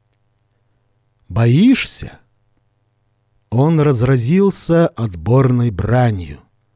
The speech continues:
"Запомни, Бог и церковь для хороших людей,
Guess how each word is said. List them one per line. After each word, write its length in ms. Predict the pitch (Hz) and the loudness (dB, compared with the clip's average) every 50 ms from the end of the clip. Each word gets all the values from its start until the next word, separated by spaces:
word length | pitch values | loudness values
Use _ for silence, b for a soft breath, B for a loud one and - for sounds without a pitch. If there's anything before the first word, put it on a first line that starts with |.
| _ _ _ _ _ _ _ _ _ _ _ _ _ _ _ | _ _ _ _ _ _ _ _ _ _ _ _ _ _ _
"Запомни, 1080 | 98 90 87 92 120 127 - _ - 160 175 180 165 127 90 76 71 67 - - - _ _ _ _ _ _ _ _ _ _ _ _ _ _ _ | -14 -8 -6 -4 -4 -4 -6 _ -2 -2 0 0 0 -2 -6 -8 -14 -18 -20 -20 -20 _ _ _ _ _ _ _ _ _ _ _ _ _ _ _
Бог 540 | 98 95 98 139 170 196 196 185 - - - | -10 -4 -2 0 2 2 2 2 0 -4 -10
и 180 | - - 123 | -8 -8 -8
церковь 960 | 123 - - - - 135 175 220 233 208 196 - - 110 90 73 69 71 - _ _ _ _ _ - | -6 -8 -10 -6 -2 0 2 2 2 0 -2 -4 -8 -8 -8 -8 -12 -16 -20 _ _ _ _ _ -12
для 280 | 92 92 104 131 160 160 | -8 -4 0 0 0 0
хороших 840 | - - - 147 139 127 131 143 175 196 - - - 175 139 - 147 | -2 -2 -2 0 2 2 2 2 2 0 -2 -2 -4 -4 -4 -2 -2
людей, 720 | 151 160 160 139 139 147 135 120 107 95 80 76 - | -2 -2 0 0 0 2 2 2 2 0 -4 -8 -14